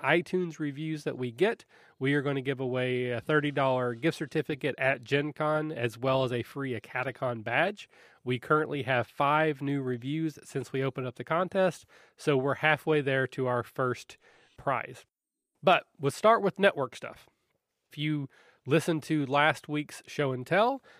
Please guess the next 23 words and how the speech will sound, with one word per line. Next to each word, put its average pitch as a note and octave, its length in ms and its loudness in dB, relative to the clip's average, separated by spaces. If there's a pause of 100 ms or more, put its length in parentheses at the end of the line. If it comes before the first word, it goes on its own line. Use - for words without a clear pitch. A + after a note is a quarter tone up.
you D#3 200 -2
know F3 160 6
that D#3+ 120 2
we D#3+ 200 0
have D#3+ 100 2
added D#3 340 2
a D3 140 -2
new D#3 300 2
member D#3+ 460 0 (300)
to D#3 180 0
the C#3+ 100 -4
team. A2+ 500 -8 (120)
Um, A#2 260 -4
Eric D3 380 2
Owsley, F#3 640 0
uh, C3+ 200 -4
who B2+ 180 -8
you C3 200 -8
may C3+ 200 -2
know C#3 180 0
from A#2+ 240 -6
Gamer C#3+ 320 -2
Stable, G3+ 480 0